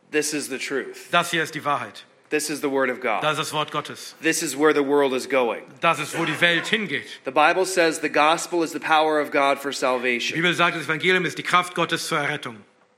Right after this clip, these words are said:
Speaker 1: One more time. The
Speaker 2: Noch einmal.
Speaker 1: gospel is the power of God for salvation.
Speaker 2: Noch einmal, das Evangelium ist die Kraft Gottes zur Errettung.
Speaker 1: The word there for power in the Greek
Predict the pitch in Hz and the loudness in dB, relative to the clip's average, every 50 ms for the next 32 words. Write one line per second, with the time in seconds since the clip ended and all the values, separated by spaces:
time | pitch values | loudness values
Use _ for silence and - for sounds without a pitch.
0 | _ - 101 123 139 143 147 160 170 165 165 143 123 107 95 87 - - - - | _ -4 0 0 0 2 2 2 2 2 2 2 2 2 0 -2 -6 -10 -10 -10
1 | 120 139 147 143 147 156 170 175 - - - 175 180 180 180 185 - 151 147 127 | -8 -2 2 4 6 6 6 4 2 -4 -2 0 2 2 4 2 2 0 -4 -4
2 | - 143 127 - - - - - 170 180 196 196 175 156 151 139 113 127 127 117 | -4 -6 -8 -6 -4 -4 0 2 4 6 6 6 6 4 2 2 0 -2 -4 -4
3 | - 131 120 113 110 107 104 - - - 113 - - 107 104 104 98 98 87 80 | -2 0 0 2 2 0 0 -4 -6 -8 -6 -4 -4 -2 -2 -4 -4 -6 -8 -8
4 | - - - 82 - 139 135 - 160 175 175 160 160 143 160 156 151 170 190 196 | -8 -8 -8 -10 -12 -6 0 2 2 2 2 0 0 -2 -4 -2 0 2 2 4
5 | 190 190 185 147 143 - 156 - - - 175 180 196 190 - - - - 185 175 | 2 2 0 -2 -4 -6 -6 -4 0 4 4 6 4 4 0 -6 -6 -2 0 0
6 | 175 - 170 160 - - 170 147 139 135 147 143 - 131 113 104 - _ _ _ | 2 0 -2 -4 -4 -2 -2 0 0 0 0 -2 -4 -6 -12 -16 -20 _ _ _
7 | _ _ _ _ _ _ - 139 135 135 143 156 165 170 147 139 156 156 156 151 | _ _ _ _ _ _ -6 -6 -4 0 2 2 2 2 2 0 0 0 0 0
8 | 147 - 143 139 - - - 156 160 170 160 151 147 143 135 123 120 131 120 117 | -2 -2 -6 -8 -8 -2 2 2 4 4 4 4 2 2 0 -2 -4 -8 -8 -4
9 | 135 151 165 156 143 147 - - - - | 0 2 2 2 2 0 -4 -10 -14 -16